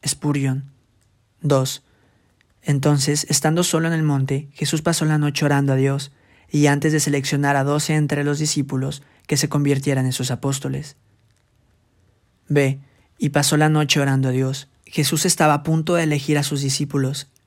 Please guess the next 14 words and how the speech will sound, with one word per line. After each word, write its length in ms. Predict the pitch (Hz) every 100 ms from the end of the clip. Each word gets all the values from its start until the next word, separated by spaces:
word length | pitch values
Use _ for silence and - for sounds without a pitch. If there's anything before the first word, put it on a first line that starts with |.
| _ -
En 200 | 147 160
un 100 | 170
sentido, 560 | 190 170 143 131 135 139
no 140 | 151
había 320 | 147 147 147 139
nada 400 | 139 147 151 139
en 60 |
los 160 | 131 -
tres 280 | 160 160 160
años 240 | 160 160
del 100 | 151
ministerio 500 | 143 135 139 151 160
de 80 | 160
Jesús 460 | 170 - 143 135